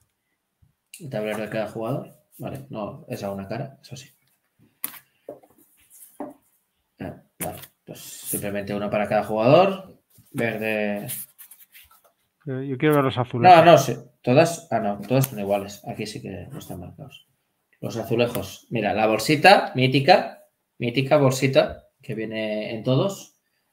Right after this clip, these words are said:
Speaker 1: Vale, está, está muy chula, ¿eh? La bolsita. Es, es un puntazo. Ah, luego más cartón.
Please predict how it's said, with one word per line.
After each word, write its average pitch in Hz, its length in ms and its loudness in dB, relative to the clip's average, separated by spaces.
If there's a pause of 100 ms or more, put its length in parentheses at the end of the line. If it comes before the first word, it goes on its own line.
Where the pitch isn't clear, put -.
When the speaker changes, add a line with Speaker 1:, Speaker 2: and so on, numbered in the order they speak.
(1500)
Speaker 1:
Vale, 101 240 -6
está, 104 280 -6
está - 180 -8
muy 98 100 -10
chula, 87 320 -12
¿eh? 160 60 -6
La - 80 -6
bolsita. - 560 -10 (840)
Es, - 580 -16
es - 60 -20
un 98 160 -14
puntazo. 92 380 -20 (1800)
Ah, 101 680 4
luego 110 400 -4
más - 880 -10
cartón. 107 440 -2